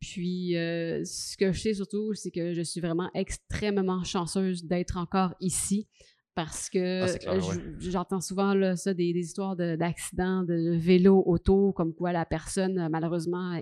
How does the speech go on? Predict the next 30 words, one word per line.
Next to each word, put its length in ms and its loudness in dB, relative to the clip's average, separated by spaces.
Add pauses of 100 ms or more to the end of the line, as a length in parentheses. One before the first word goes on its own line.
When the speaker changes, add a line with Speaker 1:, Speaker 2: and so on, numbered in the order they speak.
Speaker 1:
y 120 4
reste. 440 -2 (440)
Euh, 440 -2 (120)
j'y 140 -2
suis 240 2
restée. 480 0 (460)
Mais 680 0
p-, 60 -6 (160)
p-, 440 -10
miraculeusement, 760 -2
là, 200 -2
ils 140 -4
ont, 180 -4
ils 100 -4
ont 120 0
été 100 -6
en 60 0
mesure 280 0
de, 320 0
de 100 0
me 120 2
ramener. 540 0
Speaker 2:
Ouais. 240 -2
Speaker 1:
Puis 320 0
la 180 -2
grosse, 380 -2
grosse 260 -2
chance 260 -4
que 120 2
j'ai 280 -2